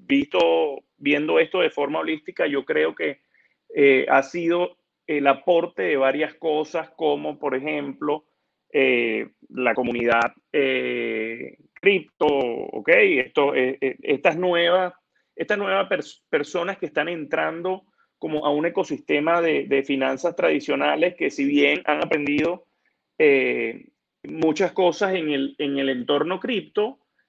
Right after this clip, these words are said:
eh, bueno, lo, intentan ahora, eh, replicar ese, esos aprendizajes en, en el mundo financiero tradicional. Eso por una parte. Luego tienes el tema del exceso de liquidez en los mercados, ¿ok? Que es discutible.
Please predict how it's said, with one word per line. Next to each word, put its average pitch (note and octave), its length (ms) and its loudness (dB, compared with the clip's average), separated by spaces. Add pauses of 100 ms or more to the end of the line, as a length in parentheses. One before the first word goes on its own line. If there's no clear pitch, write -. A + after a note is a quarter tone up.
(120)
eh, G3+ 60 -2
bueno, F#3+ 260 6
lo, D3+ 260 2
intentan D#3+ 600 2
ahora, D3 480 4
eh, C#3+ 200 -2
replicar C#3+ 720 0
ese, D3+ 600 -4
esos D3+ 200 -8
aprendizajes C#3+ 720 -6
en, C3+ 80 -12
en B2 160 -14
el A#2+ 80 -10
mundo B2+ 260 -4
financiero B2 440 -4
tradicional. A#2+ 480 0
Eso D#3 320 4
por C3+ 160 2
una C3+ 160 2
parte. F3 400 2 (340)
Luego F3 400 4
tienes C#3+ 320 -4
el D3+ 140 -6
tema D3+ 320 2
del C#3 140 -2
exceso D3+ 440 -4
de D3+ 100 2
liquidez C#3 540 0
en D3 140 -10
los D3 120 -6
mercados, E3 760 -2 (180)
¿ok? C#3 200 -6 (520)
Que C#3 100 2
es B2+ 60 2
discutible. D3+ 840 -4